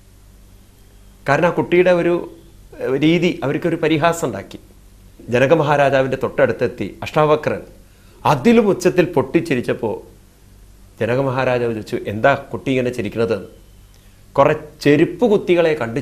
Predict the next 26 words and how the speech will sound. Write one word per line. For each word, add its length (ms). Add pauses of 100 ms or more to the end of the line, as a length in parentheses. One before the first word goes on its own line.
ചിരി 220
വന്നു 200
പോയതാണ്." 360 (1040)
രാജാവിന് 420
ഭയങ്കര 680 (120)
ഒരു 120
ആശ്ചര്യം, 420
ഈ 220
പണ്ഡിതന്മാരെ 680
വിളിക്കുന്നത് 520 (300)
ചെരുപ്പ് 340
കുത്തികൾ 340
എന്ന്. 140 (1080)
രാജാവ് 140
ചോദിച്ചു, 280
"എന്താ 280
കുട്ടി 320
നീ 180
പറയുന്നത്?" 400
എന്ന്. 160 (1120)
ചെരുപ്പ് 360
കുത്തികൾ, 420
രാജൻ 400
ചെരുപ്പിലേക്ക് 600
നോക്കുക, 200
മനുഷ്യന്റെ 600